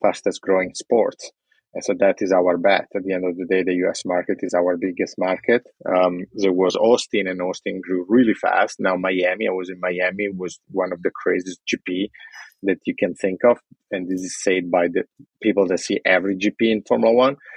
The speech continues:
And now there is Las Vegas coming next year on the Strip at ten P M on a Saturday, I think, for, for Thanksgiving. Um, and then don't forget, there is still Mexico and there is still Montreal in Canada.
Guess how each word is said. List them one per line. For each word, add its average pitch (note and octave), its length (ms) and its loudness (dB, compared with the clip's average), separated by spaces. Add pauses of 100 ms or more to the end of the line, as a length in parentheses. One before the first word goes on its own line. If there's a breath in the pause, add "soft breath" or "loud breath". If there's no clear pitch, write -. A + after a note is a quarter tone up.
(180 loud breath)
And G#2 80 4
now A2 160 6
there G#2 160 2
is G2 140 2
Las F#2 260 2
Vegas G#2+ 340 6
coming F#2+ 320 -4
next F2+ 300 -4
year G#2 240 4
on F2+ 140 -2
the F2 80 -2
Strip G2+ 400 0 (120)
at F#2 180 2 (120)
ten F#2 260 -4
P F#2+ 140 0
M G2 260 2
on F#2 120 -2
a F2+ 40 -2
Saturday, F#2 760 2
I F2 100 2
think, F#2 200 -6
for, F2 180 -2 (300)
for F#2+ 140 0
Thanksgiving. F#2 580 -2 (680 loud breath)
Um, F#2+ 340 0 (100)
and G#2+ 120 2
then A#2 120 4
don't G#2 180 2
forget, G2+ 380 4
there G2+ 120 2
is F#2 120 -2
still D#3 180 2
Mexico G#2 640 2
and G2 160 -2
there F#2+ 120 2
is F#2 100 0
still G#2 200 0
Montreal G#2+ 600 0 (300)
in - 80 -8
Canada. A#2+ 480 2